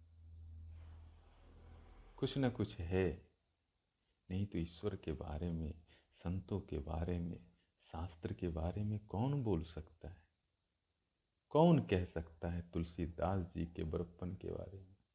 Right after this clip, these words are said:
कौन कह सकता है रामचरितमानस की सारी बातें?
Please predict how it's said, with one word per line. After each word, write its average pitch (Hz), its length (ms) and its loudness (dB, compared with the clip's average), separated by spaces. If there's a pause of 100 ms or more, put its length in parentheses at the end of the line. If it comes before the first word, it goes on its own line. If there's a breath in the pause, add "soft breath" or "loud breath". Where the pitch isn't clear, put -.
(540 loud breath)
कौन 139 320 8
कह 98 260 4
सकता - 440 -2
है 98 160 4
रामचरितमानस 98 1120 0
की 95 60 0
सारी 95 420 -2
बातें? 101 500 -6